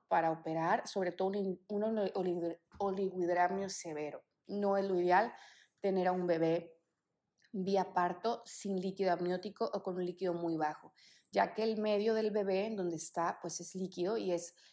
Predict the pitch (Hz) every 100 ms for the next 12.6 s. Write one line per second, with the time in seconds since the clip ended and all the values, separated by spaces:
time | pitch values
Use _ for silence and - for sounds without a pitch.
0 | _ - 190 196 196 214 208 202 190 190
1 | 208 202 185 220 - - 226 254 196 -
2 | 180 170 165 175 165 160 - 165 165 156
3 | 143 147 165 - 156 - 165 170 190 226
4 | 226 - - _ _ _ _ - 202 190
5 | 185 190 185 185 180 180 180 175 175 175
6 | 185 196 202 196 185 - 165 156 160 180
7 | 180 240 262 - 190 170 175 170 156 156
8 | - 175 - 156 185 190 202 196 190 202
9 | 185 175 160 151 - 165 - 160 160 147
10 | 143 147 _ _ _ _ _ _ _ 202
11 | 214 226 226 240 226 214 196 220 220 226
12 | 214 196 - 220 214